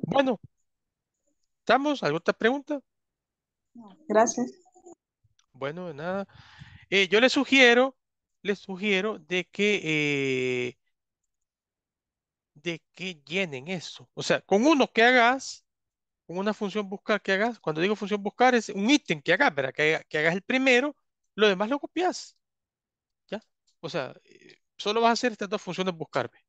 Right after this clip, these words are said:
Speaker 1: La de, eh, nombre de artículo y peso unitario. Y lo demás cae por default. Entonces, así vas a diseñar diferentes formularios, ¿verdad? Esto es un formulario de factura, por ejemplo, ya puedes tener un formulario de completar un reporte, etcétera, etcétera, ¿verdad?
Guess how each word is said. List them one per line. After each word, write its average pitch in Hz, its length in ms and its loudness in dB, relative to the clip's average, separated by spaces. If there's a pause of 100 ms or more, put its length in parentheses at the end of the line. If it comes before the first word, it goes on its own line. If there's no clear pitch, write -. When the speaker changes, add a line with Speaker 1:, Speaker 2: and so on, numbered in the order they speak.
(680)
Speaker 1:
La 135 160 -2
de, 123 540 -4
eh, 120 40 -10
nombre 127 240 0
de 165 60 4
artículo 202 400 -4
y 147 60 -6
peso - 280 -8
unitario. - 360 -8 (840)
Y 214 280 2
lo 175 80 4
demás 226 360 2
cae 196 200 2
por 156 200 -2
default. 131 340 -4 (580)
Entonces, 196 300 -4
así 208 340 2
vas 233 160 6
a - 20 2
diseñar 180 580 -2
diferentes 156 800 -6
formularios, 147 840 0
¿verdad? 120 360 -4
Esto 190 340 0
es 214 180 0
un 160 120 -8
formulario 143 480 -4
de 139 80 0
factura, 220 440 -2
por 151 260 0
ejemplo, 147 300 2
ya 160 140 6
puedes - 260 -4
tener 180 260 -2
un 170 60 -6
formulario 175 640 0 (440)
de 165 180 -4
completar 160 500 -2
un 170 120 0
reporte, 208 840 2
etcétera, 233 520 -4
etcétera, 156 440 0
¿verdad? 127 180 -8